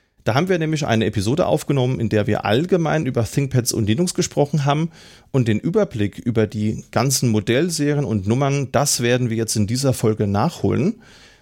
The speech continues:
Das heißt, es wird eine sehr wilde Buchstaben- und Zahlenschlacht und die beginnt in drei, zwei.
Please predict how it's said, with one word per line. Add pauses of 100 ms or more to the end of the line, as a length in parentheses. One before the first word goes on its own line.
(180)
Das
heißt,
es
wird
eine
sehr
wilde
Buchstaben-
und
Zahlenschlacht
und
die
beginnt
in
drei, (380)
zwei.